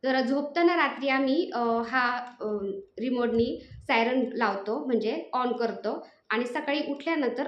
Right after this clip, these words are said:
ऑफ करतो, म्हणजे ते सायरन बंद होतात. नाहीतर मग ऑफ केले नाही सकाळी तर मग ते पुन्हा वाजायला लागतात, त्यामुळे उठल्या उठल्या पहिला आम्हाला ऑफ करावा लागतं तो सायरन या रिमोटनी. तर तुम्हाला मी वाजवून दाखवते.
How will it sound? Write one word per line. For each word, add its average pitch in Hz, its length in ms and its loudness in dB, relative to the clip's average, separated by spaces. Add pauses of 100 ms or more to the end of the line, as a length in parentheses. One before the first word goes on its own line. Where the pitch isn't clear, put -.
ऑफ 262 140 0 (120)
करतो, 196 300 -2
म्हणजे 220 260 -2
ते 262 240 -4
सायरन 233 340 2
बंद 214 260 2
होतात. 220 360 -2
नाहीतर 226 300 2
मग 233 300 2
ऑफ 240 300 -4
केले 240 160 0
नाही 320 260 2
सकाळी 254 380 -2 (480)
तर 262 220 2
मग 269 260 0
ते 285 60 0
पुन्हा 269 340 2
वाजायला 208 400 2
लागतात, 196 320 -8
त्यामुळे 214 360 -2
उठल्या 226 300 -2
उठल्या 226 200 -4
पहिला 220 260 -2
आम्हाला 196 300 -4
ऑफ 240 240 -8
करावा 185 200 -4
लागतं 175 320 -10
तो 175 200 -8
सायरन 175 420 -6 (200)
या 202 120 -4
रिमोटनी. 180 500 -2 (420)
तर 214 140 0
तुम्हाला 247 220 -2
मी 226 120 6
वाजवून 214 360 4
दाखवते. 226 680 -6